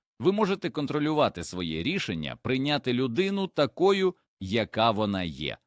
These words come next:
або піти. Коли ви перестаєте бути диктатором і стаєте партнером, який відповідає лише за свою половину поля, стосунки стають чеснішими, глибшими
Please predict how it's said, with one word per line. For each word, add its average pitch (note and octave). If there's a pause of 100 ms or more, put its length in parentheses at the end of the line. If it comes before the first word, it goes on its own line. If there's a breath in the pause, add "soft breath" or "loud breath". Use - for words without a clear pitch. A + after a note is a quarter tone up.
(200)
або G2
піти. A2+ (460)
Коли A3
ви A3+
перестаєте F#3
бути A2+
диктатором E2+ (100)
і C3+
стаєте B2
партнером, A2+ (340)
який B2+
відповідає B2+
лише G2
за F#2
свою G#2
половину F2+
поля, B2+ (160)
стосунки C#3+
стають G#2+
чеснішими, C#3
глибшими G#2